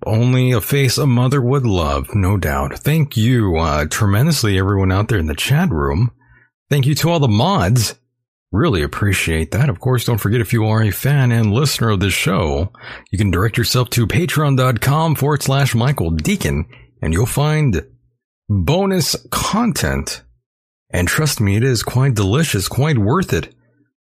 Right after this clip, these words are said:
Only five dollars. More episodes will be added soon. I promise. I really do.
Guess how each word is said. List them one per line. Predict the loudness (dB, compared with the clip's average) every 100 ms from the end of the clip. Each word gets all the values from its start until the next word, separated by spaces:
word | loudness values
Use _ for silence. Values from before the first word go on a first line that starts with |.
| -8
Only | -4 -2
five | -2 -2 0 2
dollars. | 2 0 0 0 -2 -6 -10 _ _ _ _ _ _ _ _ _ -4
More | 0 2 0
episodes | 0 0 0 2 2
will | 2
be | 2 2
added | 2 0 -2 -4
soon. | -2 0 -2 -4 -10 _ _ _ _ _ _ _ _ _ -18 -6
I | -2 -2
promise. | 0 0 0 -2 -4 -8 -10 -12 _ _ _ _ _ _ _ -4
I | -2
really | 0 2 2
do. | 2 0 -2 -6